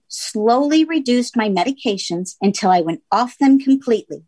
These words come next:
After some time with remaining medicine-free and s-, living seizure-free, my epileptologist stated I am living proof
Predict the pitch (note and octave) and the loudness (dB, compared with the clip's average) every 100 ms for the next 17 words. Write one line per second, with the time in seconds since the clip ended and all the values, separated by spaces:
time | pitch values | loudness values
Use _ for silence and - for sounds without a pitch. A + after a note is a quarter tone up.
0 | _ _ _ _ _ _ - F#3+ F#3+ G3 | _ _ _ _ _ _ -4 -2 -2 -8
1 | F3+ - A#3+ C#4 C#4 D#4 C#4 G#3 G3 F#3+ | -12 -2 2 2 2 0 0 0 -4 -6
2 | F3+ F#3+ - F#3+ F#3 F#3 F3 E3+ A#3 B3 | -4 -4 -2 0 0 0 -2 0 0 0
3 | B3 C#4 C4+ - G#3 A3 C4+ _ _ _ | 2 2 2 -2 -4 -4 -8 _ _ _
4 | _ _ _ F#3+ F#3+ G#3+ C4 C4+ - - | _ _ _ -2 0 2 2 0 -12 -18
5 | - - G#3 F#3+ A#3 C#4+ C#4 F4 E4 B3 | -16 -6 -2 0 2 0 0 -2 -2 -2
6 | G3+ - E3+ F#3+ A#3 _ _ _ G3 F3 | -8 -8 -8 -8 -12 _ _ _ -2 -2
7 | - C#4+ - B3 D4 - - A#3+ F#3 - | -2 -4 0 0 -2 -4 -6 -6 -6 -10
8 | E3 G3+ - _ _ _ - - B3+ A#3+ | -12 -12 -16 _ _ _ -12 -2 0 0
9 | F#3+ F#3+ F3+ G#3+ G3 F#3 F3 G#3+ A#3 C#4 | -2 -8 -6 -4 -2 -4 -4 0 4 4
10 | C#4 C4+ C#4 G#3 - - | 4 2 -2 -2 -4 -20